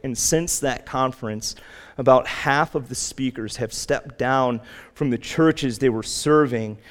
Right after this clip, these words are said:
due to some personal issue." I mean, wow. Half in eight years.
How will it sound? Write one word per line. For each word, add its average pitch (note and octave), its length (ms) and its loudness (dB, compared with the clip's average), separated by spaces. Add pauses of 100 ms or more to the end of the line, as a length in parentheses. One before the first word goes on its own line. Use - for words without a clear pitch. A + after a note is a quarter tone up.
(300)
due E3 360 0
to D3+ 340 -2
some D3+ 720 2
personal C#3 800 2
issue." B2+ 680 2
I C3 120 -8
mean, B2 320 -4
wow. C3 640 -6 (1080)
Half - 960 2 (640)
in D3+ 240 0
eight D3 240 2
years. C3 1000 -2